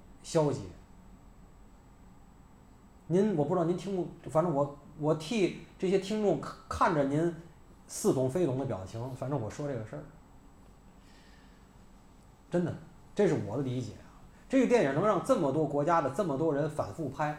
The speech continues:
是因为我觉得这些人都分别觉得自己懂了，或者懂一部分了，所以他们才想拿出来再用自己的表达，表达出来。那就说明这个作品很伟大。我首先说这个作品很伟大。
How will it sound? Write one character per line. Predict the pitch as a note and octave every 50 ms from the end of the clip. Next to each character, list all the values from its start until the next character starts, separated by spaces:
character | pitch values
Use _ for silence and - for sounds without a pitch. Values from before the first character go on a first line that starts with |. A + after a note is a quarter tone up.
| - - -
是 | - - G#3 G#3
因 | G#3 G#3 G3
为 | G3+ G#3 G3+ - - - -
我 | B2+ B2+ C3 C3+ C3
觉 | C3 C3+ D3+ F3+ E3+
得 | D3+ D3 D3+ D3+
这 | - A#3+ A3+ F#3
些 | E3 - - G#3 G3
人 | E3 D3+ E3+ -
都 | - C#4+ C#4
分 | C4+ - G3+ F3+
别 | E3+ D#3+ D#3+ D3
觉 | C3+ C3+
得 | C#3+ C#3
自 | C3 C3+ A#2+
己 | A2 A#2 C3
懂 | - - - E2+ - A2 A2+
了， | A2+ - - - - - - - - - - - - - - - - - - - - - - - - - - - - -
或 | - G3 F#3+
者 | F3 G3
懂 | F#3+ - - A#2+ B2 B2+ B2+ B2+
一 | C#3 F3
部 | E3 - C#4 B3+ E3+
分 | A#2+ A#2
了， | G#2+ G2+ G2 F#2+ - - - - -
所 | - - E3+
以 | D#3+
他 | - - E3+
们 | D#3 D3+
才 | D#3
想 | C#3+ C3+ B2+
拿 | B2+ C3 D#3 D3+
出 | C#3+
来 | C#3 C#3 C#3 - - - - -
再 | - F#3
用 | D#3+ D#3+ D#3+ D3+
自 | D3+ D#3
己 | B2+ G#2+
的 | C3+ D#3
表 | - C3+ G#2+ G#2
达， | G2+ G2+ G#2 G#2+ - - - - - - -
表 | - A2+ G#2+
达 | G#2+ G#2+ A#2 A#2
出 | A#2 - A2+
来。 | G2+ G2 - - - - -
那 | G#3 A3+
就 | F3+
说 | D#3 F#3+ F#3+
明 | G3 F#3+
这 | F#3+ F3
个 | D3 C#3+
作 | - E3+ E3
品 | D3+ C#3+ C3+
很 | C#3+ D3+
伟 | D3 G#2+
大。 | - - D3+ F3+ F#3 - - - - - - - - - - -
我 | - F#3+
首 | E3 D#3
先 | D3+ F3+ F3+
说 | G3 F#3+
这 | F#3
个 | F#3+ F3
作 | F3 E3+
品 | - F#3
很 | C3+ E3 F3
伟 | D3 G#2
大。 | - C#3 D#3+ D#3+ D3